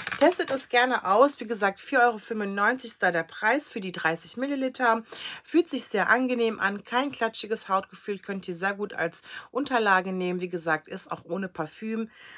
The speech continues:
Es riecht wirklich nach gar nichts. Auch an den Händen fühlt sich's richtig gut an. Also muss ich wirklich sagen, ich habe es jetzt nur im Gesicht aufgetragen.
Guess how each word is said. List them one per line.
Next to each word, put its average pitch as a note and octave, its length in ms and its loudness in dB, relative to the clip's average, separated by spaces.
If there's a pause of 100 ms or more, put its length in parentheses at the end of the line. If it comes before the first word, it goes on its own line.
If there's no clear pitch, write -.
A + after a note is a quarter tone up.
(400)
Es - 260 -10
riecht - 180 -12
wirklich F3+ 320 -10
nach D3+ 220 -10
gar D#3 240 4
nichts. G#3+ 320 -4
Auch F3+ 140 -4
an F3 100 -2
den E3 120 -4
Händen E3+ 380 -6
fühlt - 260 -16
sich's - 280 -10
richtig - 340 -12
gut - 300 -12
an. D#3+ 260 -4
Also D#3 240 -6
muss E3 220 -4
ich E3 100 -10
wirklich E3 220 -8
sagen, D#3+ 200 -2
ich - 60 -18
habe E3+ 100 -8
es - 60 -16
jetzt D#3+ 220 -10
nur F#3 80 -4
im F3 60 -4
Gesicht F3 320 -6
aufgetragen. F3 600 0